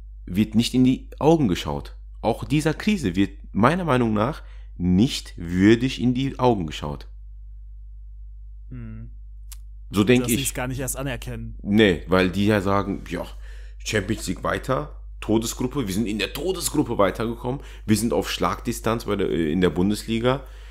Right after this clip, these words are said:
Speaker 1: Und du hast eben von einem Reset gesprochen.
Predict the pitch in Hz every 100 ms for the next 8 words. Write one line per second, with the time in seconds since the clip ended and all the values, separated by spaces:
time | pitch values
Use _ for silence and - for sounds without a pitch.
0 | - - - - 95 92 87 - - -
1 | - - - - - - - - 110 104
2 | 113 120 123 131 123 95 113 104 98 -
3 | - - 98 - 82 101 143